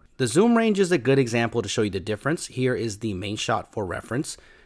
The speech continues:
Then there is the two X crop shot. Google did tout that the two X method was updated,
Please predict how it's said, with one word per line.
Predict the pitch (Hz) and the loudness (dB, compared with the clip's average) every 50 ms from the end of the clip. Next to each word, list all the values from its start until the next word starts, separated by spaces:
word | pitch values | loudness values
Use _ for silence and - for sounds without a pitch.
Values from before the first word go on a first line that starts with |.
| _ - | _ -8
Then | - 107 101 98 95 | -6 -6 -4 -4 -4
there | 101 104 101 92 | -4 -4 -4 -4
is | 78 95 101 95 | -6 -8 -10 -10
the | - 107 107 | -8 -10 -10
two | - - - 113 95 | -8 -6 -6 -6 -6
X | 85 - - - | -6 -6 -10 -10
crop | - - - 156 160 - | -4 0 2 2 4 2
shot. | - - 156 143 139 143 - - _ _ _ - | 2 2 4 4 4 4 2 -4 _ _ _ -10
Google | 107 110 107 104 101 92 | -8 -6 -4 -4 -6 -6
did | 85 - 117 135 135 - | -4 -4 -4 -4 -4 0
tout | - 131 127 123 120 | 0 2 2 0 0
that | - 113 - | -4 -6 -6
the | 107 | -8
two | 95 - - 120 117 | -8 -4 -2 -2 -2
X | 113 107 - - | -2 -2 -4 -4
method | 113 107 - - 107 92 | -4 -4 -4 -6 -8 -6
was | 95 95 90 - | -6 -6 -8 -8
updated, | - - 90 - - 110 104 113 123 143 156 156 175 | -10 -14 -14 -10 -8 -6 -4 -2 -2 -2 -2 -4 -6